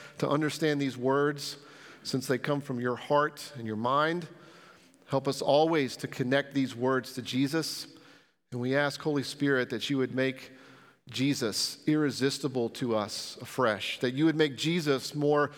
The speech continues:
beautiful, that you would make Jesus trustworthy and eternally trustworthy to us again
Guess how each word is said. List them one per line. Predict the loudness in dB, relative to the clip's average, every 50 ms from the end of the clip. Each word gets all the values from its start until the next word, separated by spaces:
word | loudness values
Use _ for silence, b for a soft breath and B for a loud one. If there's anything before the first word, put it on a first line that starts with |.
| B B B -8
beautiful, | -4 0 2 4 4 4 2 2 0 0 2
that | 2 0 0
you | 0 2 2
would | 2 4 4
make | 4 2 2 2 -2 -8 -6
Jesus | -2 0 2 2 2 2 2 2 2 2 2 0 -4 -8 -10 -12 B B B B B B B B
trustworthy | -4 -2 -2 0 4 6 6 6 6 4 -2 -4 0 2 2 2 2 0 -2 -2 -2 0
and | 0 0 0 -2 -2 0
eternally | 0 0 -2 -4 -6 -8 -8 -8 -12 -6 0 2 4 4 4 4 4 4 2 2 -2 -4 -6 -8
trustworthy | -4 2 4 4 4 4 2 -4 -2 2 2 2 2 2 -2 -4 -6 -6 -10 B B B B B B B B B B B
to | -4 0 2 4
us | 4 2 2 -2 -6 -8 -8 -10 -12 -16 -20 b b b b b b b b b _ _ -14
again | -10 -4 0 0 0 0 0 -2 -4